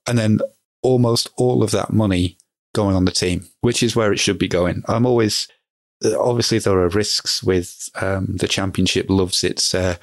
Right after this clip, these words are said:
ridiculous wage to income ratios. I think Reading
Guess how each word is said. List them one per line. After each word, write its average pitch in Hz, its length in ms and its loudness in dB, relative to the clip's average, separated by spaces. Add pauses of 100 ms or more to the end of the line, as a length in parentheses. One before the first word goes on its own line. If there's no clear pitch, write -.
(280)
ridiculous 101 920 -2 (300)
wage 101 320 0
to - 160 -2
income 92 320 0
ratios. 90 460 0
I 104 40 -2
think 110 220 0
Reading 104 480 0